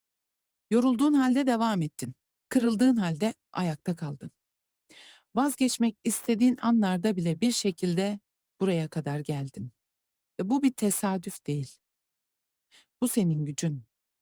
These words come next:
Bazen kendine çok sert davrandığını biliyorum.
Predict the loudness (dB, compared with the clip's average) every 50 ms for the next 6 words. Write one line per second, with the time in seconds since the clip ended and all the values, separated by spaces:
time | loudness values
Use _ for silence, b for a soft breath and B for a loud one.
0 | _ _ _ _ _ _ -2 -2 0 0 0 0 -2 0 0 0 0 2 2 2
1 | 2 0 0 0 -2 -2 -2 -2 -4 -4 -4 -4 -4 -4 -4 -4 -4 -2 -2 -2
2 | -2 -2 -2 -2 -2 -2 -2 -2 -4 -4 -4 -4 -6 -6 -6 -6 -8 -8